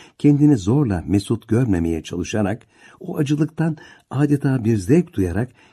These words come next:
kendine yazık ediyorsun." İkbal şimdi elindeki işini dizlerinin üzerine bırakmış, kardeşini hayretle dinliyor, kendisinin bu surette telakki edilmesine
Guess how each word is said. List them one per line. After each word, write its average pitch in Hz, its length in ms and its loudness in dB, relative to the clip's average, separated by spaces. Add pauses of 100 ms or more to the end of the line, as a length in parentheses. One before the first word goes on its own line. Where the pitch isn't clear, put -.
(100)
kendine 95 420 -2
yazık 82 300 -4
ediyorsun." - 460 -8 (540)
İkbal 190 340 -4 (200)
şimdi 143 220 -2
elindeki 120 480 0
işini 101 380 0 (240)
dizlerinin 101 440 2
üzerine 92 480 0
bırakmış, 110 520 -2 (240)
kardeşini 127 520 0
hayretle 107 500 -4
dinliyor, 139 420 0 (300)
kendisinin 151 600 4
bu 156 80 0
surette 135 520 -2
telakki 120 540 -2
edilmesine 110 640 0